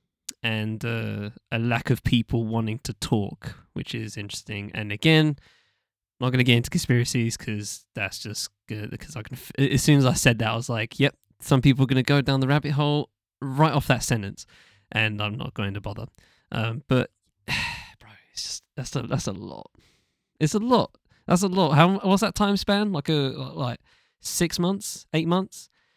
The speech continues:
<clears throat> That's a lot. That's a lot of stuff to happen and a lot of, um, moods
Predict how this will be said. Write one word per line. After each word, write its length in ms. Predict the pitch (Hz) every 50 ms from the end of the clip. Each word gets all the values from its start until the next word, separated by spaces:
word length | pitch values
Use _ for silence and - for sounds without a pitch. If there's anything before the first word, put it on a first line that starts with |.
| _ _
<clears throat> 1700 | _ _ _ _ _ - 220 269 208 185 151 - - _ _ _ _ _ _ _ _ _ _ _ _ _ _ _ _ _ - - _ -
That's 160 | 175 175 -
a 40 | 147
lot. 280 | 143 143 131 - - - _ _ _ _
That's 140 | 156 139 -
a 40 | 160
lot 180 | 151 156 143 143
of 80 | 139 -
stuff 420 | - - - - - 139 - -
to 60 | - 110
happen 480 | 156 143 113 - - 104 92 101 131 -
and 180 | - 120 113 113
a 40 | 113
lot 180 | 117 123 123 - -
of, 280 | 120 117 120 - -
um, 400 | 123 113 113 110 113 113 110 107 - _ _ _ _ _ _ _ _ _ _
moods 1000 | - 127 127 135 143 147 147 143 135 127 120 117 117 - - - - - - -